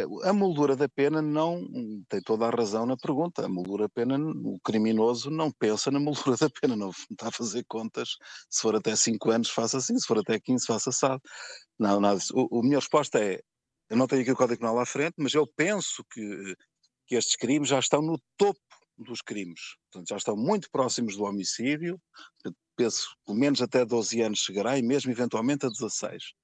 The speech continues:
E, portanto, já estão no topo. E, portanto, se já estão no topo, não há mais nada para subir. Eh, acabou. Eh, estão, se eu tiver enganado, e peço desculpa, <laughs> estas entrevistas são sempre difíceis,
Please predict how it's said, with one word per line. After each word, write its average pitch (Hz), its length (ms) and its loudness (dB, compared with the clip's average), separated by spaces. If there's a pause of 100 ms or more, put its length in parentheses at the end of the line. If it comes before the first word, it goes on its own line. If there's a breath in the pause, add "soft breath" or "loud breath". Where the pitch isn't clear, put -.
(340 loud breath)
E, - 60 -14
portanto, 95 240 -2
já 104 100 6
estão 123 200 2
no 160 160 -2
topo. 127 300 0
E, 95 40 -10
portanto, 82 220 -14
se - 60 -8
já 98 60 -2
estão 117 180 -2
no 139 100 0
topo, 202 220 0
não 330 160 -4
há 294 40 4
mais 113 160 2
nada 113 240 2
para - 120 -6
subir. - 300 -6 (240)
Eh, - 200 -14
acabou. - 400 -4 (360)
Eh, - 40 -14
estão, - 280 -10 (1500 loud breath)
se - 120 4
eu 170 60 6
tiver 139 300 4
enganado, 131 540 2
e 101 60 -6
peço 101 240 -2
desculpa, 135 360 -2
<laughs> 92 280 -10
estas 104 220 -4
entrevistas 104 480 -6
são 123 120 -8
sempre 139 360 -6
difíceis, 117 460 -2